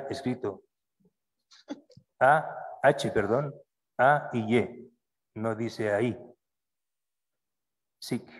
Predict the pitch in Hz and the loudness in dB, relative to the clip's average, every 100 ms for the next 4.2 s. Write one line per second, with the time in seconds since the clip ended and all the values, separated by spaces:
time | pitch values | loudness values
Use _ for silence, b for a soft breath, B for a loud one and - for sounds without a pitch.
0 | - 113 120 123 139 139 123 117 110 117 | -6 2 4 4 2 2 0 2 0 0
1 | 113 113 - 117 151 147 127 147 147 - | 2 0 0 2 2 2 0 0 0 2
2 | 170 147 117 135 139 139 123 113 120 120 | 4 4 2 2 4 4 4 4 0 2
3 | 131 143 151 131 147 151 156 151 170 160 | 0 0 0 0 0 0 -2 0 2 2
4 | 175 - | 2 -6